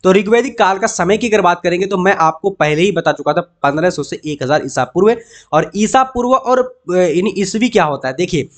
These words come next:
ईसा मसीह का जन्म से पहले की अगर बात करेंगे, जब उसका जन्म से पहले की बात करेंगे तो ईसा पूर्व लिखा जाता है, और जब जन्म हो गया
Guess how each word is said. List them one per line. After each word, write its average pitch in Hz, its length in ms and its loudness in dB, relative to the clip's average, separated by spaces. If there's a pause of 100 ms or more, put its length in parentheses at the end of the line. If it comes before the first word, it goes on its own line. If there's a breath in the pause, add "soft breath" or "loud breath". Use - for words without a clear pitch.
(200 soft breath)
ईसा 202 240 2
मसीह 214 300 -4
का 220 140 2
जन्म 240 420 0
से 254 200 2
पहले 190 480 0
की 247 140 -8
अगर 208 140 2
बात 165 260 0
करेंगे, 156 440 0 (260 loud breath)
जब 190 120 2
उसका 190 200 0
जन्म 165 220 0
से 196 140 0
पहले 170 280 0
की 180 140 -2
बात 156 240 0
करेंगे 165 200 -2
तो - 100 -12 (100)
ईसा 165 260 0
पूर्व 208 340 -4
लिखा 202 220 2
जाता 208 220 2
है, 262 200 0 (240 soft breath)
और 165 80 0
जब 170 240 0
जन्म 262 260 2
हो 208 180 4
गया 190 200 2